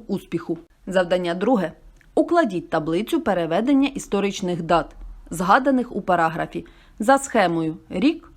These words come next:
століття або ж століття, рік. Третє завдання. Виконайте онлайн-вправу. Пункт другий. Обговоріть у групі. На вашу думку, чи достатньо тільки історичних знань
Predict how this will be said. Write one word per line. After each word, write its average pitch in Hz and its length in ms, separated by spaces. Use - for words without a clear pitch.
століття 214 680
або 214 300
ж - 160
століття, 180 760
рік. 202 380
Третє 240 340
завдання. 175 500
Виконайте 196 800
онлайн-вправу. 180 960
Пункт - 420
другий. 170 440
Обговоріть 196 580
у 240 60
групі. 175 420
На 277 180
вашу 185 360
думку, 170 680
чи 330 140
достатньо 254 540
тільки 190 440
історичних 196 760
знань 170 380